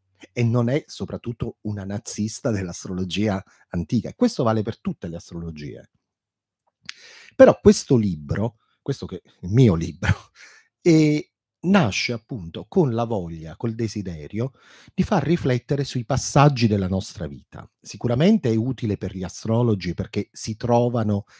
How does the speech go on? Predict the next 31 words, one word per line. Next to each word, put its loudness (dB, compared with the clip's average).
delle 0
indicazioni 2
ben -4
specifiche -8
riguardo -2
le -6
fasi -6
della -4
vita -4
e -8
quindi -6
sono -2
degli -2
spunti -4
per 0
applicare -2
poi 0
delle -6
eventuali -4
altre, -6
eh, -6
come -8
dire, -8
trasformazioni 0
e, -2
eh, -6
mi -4
verrebbe -2
da -2
dire -2
anche, -4